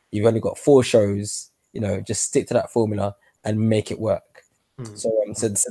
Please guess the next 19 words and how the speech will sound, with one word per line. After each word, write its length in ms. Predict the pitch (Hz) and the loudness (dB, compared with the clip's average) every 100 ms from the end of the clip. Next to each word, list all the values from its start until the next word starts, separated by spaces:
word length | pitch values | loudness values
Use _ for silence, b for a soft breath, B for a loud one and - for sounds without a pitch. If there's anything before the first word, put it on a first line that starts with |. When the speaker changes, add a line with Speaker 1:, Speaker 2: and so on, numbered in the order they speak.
| - | 2
Speaker 1:
that, 180 | 117 107 | 4 6
that 160 | 117 | 6
was, 240 | 113 104 - | 6 2 4
that 180 | 117 | 4
was, 140 | 110 107 | 4 4
that 120 | 120 | 4
was 140 | 110 | 4
a 40 | 117 | -2
disappointment 600 | 107 - 110 92 104 95 _ | -4 -2 -4 -4 -6 -10 _
'cause, 180 | - 101 | -2 0
um, 120 | 104 | 0
Speaker 2:
Yeah. 120 | 101 101 | 0 0
Speaker 1:
they 120 | 113 | -2
sold 280 | - 123 113 | 4 4 4
me 180 | 113 110 | 0 -2
dreams 400 | 98 117 104 101 | 2 2 2 -2
on 60 | |
that. 180 | 95 - | -4 -4
On, 160 | 104 | -6